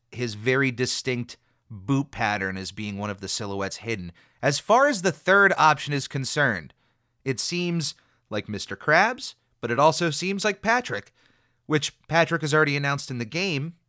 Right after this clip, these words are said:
so you would think, well, it probably is Camp Coral Patrick, but with the addition of Squidina, I would say it's probably Patrick Star in his Patrick Star Show attire as another character,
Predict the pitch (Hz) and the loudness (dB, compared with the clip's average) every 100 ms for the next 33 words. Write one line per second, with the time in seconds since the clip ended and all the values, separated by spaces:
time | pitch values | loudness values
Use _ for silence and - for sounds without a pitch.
0 | _ - 120 120 123 143 135 127 123 113 | _ -4 -2 -2 -4 -4 -4 0 0 -2
1 | 131 143 139 123 123 113 139 120 - 208 | 0 0 0 -2 -4 -4 -8 -8 0 2
2 | 208 160 147 139 139 135 131 _ _ - | 2 2 0 0 -4 -2 -4 _ _ -8
3 | 143 143 135 180 196 180 143 - 151 147 | -2 -2 0 0 2 -2 -4 -6 -4 -2
4 | 208 180 139 - _ _ _ _ _ 156 | 0 2 2 0 _ _ _ _ _ 4
5 | 208 202 - 170 151 - - 170 180 165 | 4 4 2 4 4 0 0 6 6 4
6 | 151 139 135 147 147 135 - - 139 127 | -2 -2 0 0 0 -2 -4 -2 2 4
7 | 117 107 _ _ _ _ 147 151 123 139 | 2 0 _ _ _ _ -2 -2 0 0
8 | 131 123 135 139 - 131 - 139 123 117 | 0 -2 2 2 2 -4 0 2 2 2
9 | - 110 98 - 143 131 104 82 - _ | -2 -2 -2 -4 0 2 0 -6 -14 _
10 | _ _ _ _ _ - 113 107 101 - | _ _ _ _ _ -4 -2 0 -4 -6
11 | 120 113 110 107 123 117 104 95 87 | -4 -2 -2 -2 0 0 0 -4 -6